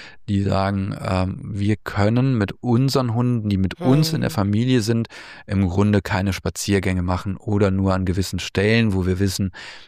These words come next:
Speaker 1: da sind nicht ganz so viele Hundegruppen ansässig.
Speaker 2: Ja.
Speaker 1: Ähm, denn wenn wir mit unseren Hunden rausgehen, werden wir durchaus, werden die Hunde attackiert.
Speaker 2: Mhm.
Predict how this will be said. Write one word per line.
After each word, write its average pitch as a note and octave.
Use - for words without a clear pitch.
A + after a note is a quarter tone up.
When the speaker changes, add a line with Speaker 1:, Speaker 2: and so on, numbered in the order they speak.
Speaker 1:
da G2
sind G2
nicht A2+
ganz G2+
so -
viele F#2+
Hundegruppen B2
ansässig. G2
Speaker 2:
Ja. E3
Speaker 1:
Ähm, F#2
denn G2
wenn F#2+
wir A2+
mit A#2
unseren G2
Hunden F#2+
rausgehen, G#2
werden G2
wir F#2+
durchaus, G2
werden G#2+
die G2
Hunde C3
attackiert. D#3
Speaker 2:
Mhm. E3+